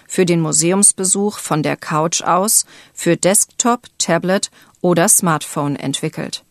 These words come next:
Neben dem Zoom-Format Museum für zu Hause live informiert das Haus unter anderem auch kostenfrei per Digitorials und Podcasts unter w w w punkt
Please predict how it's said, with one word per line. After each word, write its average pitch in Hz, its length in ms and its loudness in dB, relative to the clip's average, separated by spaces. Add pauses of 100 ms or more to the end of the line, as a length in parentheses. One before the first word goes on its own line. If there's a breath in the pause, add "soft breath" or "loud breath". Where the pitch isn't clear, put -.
(600 loud breath)
Neben 185 280 4
dem 156 180 2
Zoom-Format 220 840 2 (300 soft breath)
Museum 175 520 4
für 165 240 -2
zu - 280 -2
Hause 160 500 0
live 160 580 -2 (340 loud breath)
informiert 190 640 2
das 151 240 2
Haus 175 380 2
unter 165 400 0
anderem 202 400 2
auch 185 380 0
kostenfrei 180 800 0
per 160 220 -2
Digitorials 180 1000 0
und 160 180 -6
Podcasts - 800 0 (380 loud breath)
unter 170 360 2
w 170 200 2
w 147 160 -4
w 175 160 2
punkt - 480 0